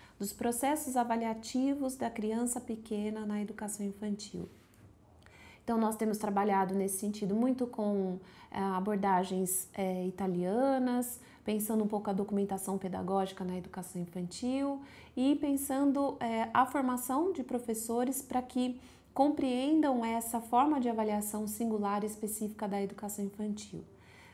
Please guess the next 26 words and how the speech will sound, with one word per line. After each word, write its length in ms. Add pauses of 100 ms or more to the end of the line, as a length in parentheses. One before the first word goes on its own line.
(120)
O 60
outro 360
eixo 420
que 220
o 80
edipic 540
trabalha 800 (400)
é 280
formação 500
de 80
professores. 880 (320)
Então, 280
nós 180
temos 240
tentado 1120 (880)
fazer 340
um 60
levantamento 880
sobre 280
a 40
formação 440
de 80
professores 420
da 140
educação 420
infantil 600